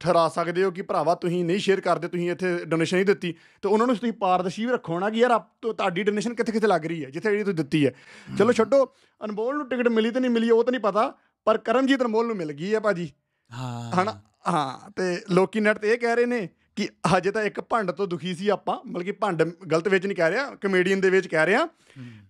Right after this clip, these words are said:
Speaker 1: ਤੇ ਹੁਣ ਕਹਿੰਦੇ ਆਪਣਾ ਇੱਕ ਯਾਰ ਵੀ ਬੁਲਾ ਲਿਆ ਹੈ।
Speaker 2: ਆਹ।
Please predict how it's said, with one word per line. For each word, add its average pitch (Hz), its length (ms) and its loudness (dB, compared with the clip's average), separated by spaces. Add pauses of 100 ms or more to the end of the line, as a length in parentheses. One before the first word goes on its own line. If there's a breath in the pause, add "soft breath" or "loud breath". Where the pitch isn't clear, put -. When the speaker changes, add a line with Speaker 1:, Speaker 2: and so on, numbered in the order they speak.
Speaker 1:
ਤੇ 208 920 8
ਹੁਣ 196 260 2
ਕਹਿੰਦੇ 214 320 2
ਆਪਣਾ 190 260 0
ਇੱਕ 180 80 -10
ਯਾਰ 160 300 -8
ਵੀ 175 100 -12
ਬੁਲਾ 190 240 2
ਲਿਆ 185 160 0
ਹੈ। 170 160 -6 (720)
Speaker 2:
ਆਹ। 127 120 -6